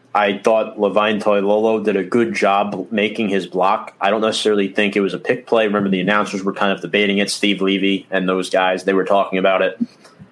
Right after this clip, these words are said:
I don't think that was a flag, but they called it a flag. And, uh, another thing, Hank,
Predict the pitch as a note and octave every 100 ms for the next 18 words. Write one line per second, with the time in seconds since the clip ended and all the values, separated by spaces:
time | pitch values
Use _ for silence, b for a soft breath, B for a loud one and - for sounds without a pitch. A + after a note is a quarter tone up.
0 | B _ - A#2 A#2+ A#2+ A2+ A2 G#2+ G#2
1 | - G#2+ G#2 G2+ F#2+ F#2+ G2+ G2+ F#2 -
2 | G#2 G2 G2 F#2 F2+ - _ b b b
3 | _ - F2+ F2 - A#2+ C3+ E3+ A#3 -
4 | D#3+ A2 A2 G#2 F#2